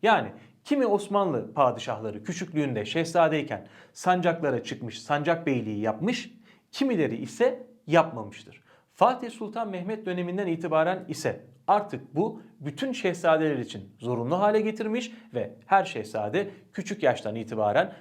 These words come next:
baştaki eğitmenleri olan lalalarıyla ve anneleriyle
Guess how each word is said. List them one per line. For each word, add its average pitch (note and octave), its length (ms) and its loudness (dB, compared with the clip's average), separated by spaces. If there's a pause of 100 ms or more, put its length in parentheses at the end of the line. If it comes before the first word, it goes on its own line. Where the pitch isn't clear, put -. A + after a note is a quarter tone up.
(140)
baştaki C3+ 640 -2
eğitmenleri D3+ 760 -4
olan D3+ 440 0 (160)
lalalarıyla C#3 920 2 (280)
ve B2 140 0
anneleriyle C#3 760 2